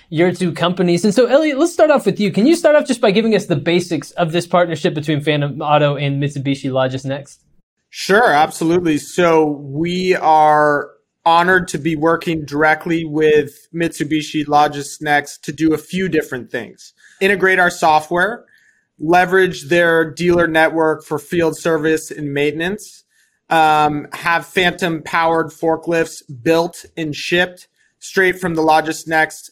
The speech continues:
Speaker 2: factory floor, and, uh, opportunities to deploy our solution to existing Mitsubishi Logisnext, uh, customers. So it's a very exciting partnership,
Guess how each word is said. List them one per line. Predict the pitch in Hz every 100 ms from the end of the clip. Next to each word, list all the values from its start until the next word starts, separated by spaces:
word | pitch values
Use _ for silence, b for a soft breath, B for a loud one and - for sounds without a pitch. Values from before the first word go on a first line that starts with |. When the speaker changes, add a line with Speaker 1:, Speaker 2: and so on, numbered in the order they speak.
| _
Speaker 2:
factory | _ 165 156 156 156 139
floor, | - 170 175 190 220 254 b b b b _ -
and, | 208 220 214 196 185 - _ -
uh, | 170 165 160 160
opportunities | 170 170 165 190 180 170 160
to | -
deploy | 156 156 - - 190 190 170 156 -
our | 156 156
solution | - 151 160 175 - 156 147 139
to | - 170 156 147 147
existing | 156 143 127 175 180 - 160 147 143 -
Mitsubishi | 165 156 - 139 147 - 147
Logisnext, | 143 143 135 131 143 135 127 - _ _ _ _ -
uh, | 151 143 139 139
customers. | 139 196 196 135 113 -
So | - 165
it's | 151 147
a | 156
very | 135 170 175 175 165
exciting | - 147 175 165 160 151
partnership, | 147 165 156 156 - 156 151